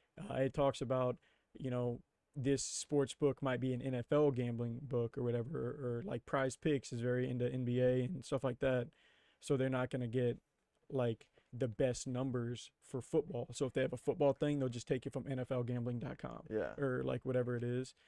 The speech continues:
Speaker 1: and just be able to, like, bounce it off of each other in those ways.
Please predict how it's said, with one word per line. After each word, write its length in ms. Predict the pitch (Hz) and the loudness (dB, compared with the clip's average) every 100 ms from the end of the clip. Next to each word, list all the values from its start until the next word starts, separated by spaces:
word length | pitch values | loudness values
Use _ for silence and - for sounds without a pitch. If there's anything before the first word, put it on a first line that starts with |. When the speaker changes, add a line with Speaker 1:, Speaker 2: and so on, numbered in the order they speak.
| _ | _
Speaker 1:
and 140 | 139 127 | -6 -4
just 260 | 131 - | -4 -4
be 120 | 143 127 | -2 0
able 180 | 120 | 0
to, 80 | 95 | -2
like, 300 | 120 120 - _ _ _ _ _ | -2 -2 -4 _ _ _ _ _
bounce 540 | - 120 127 123 123 139 | -12 -2 0 0 0 0
it 140 | 131 | 2
off 200 | 135 123 | 4 2
of 100 | 123 | 2
each 160 | 123 135 | -2 0
other 180 | 135 127 | 0 -2
in 100 | 123 | -4
those 200 | 135 - | -8 -4
ways. 380 | - - - | -4 -6 -14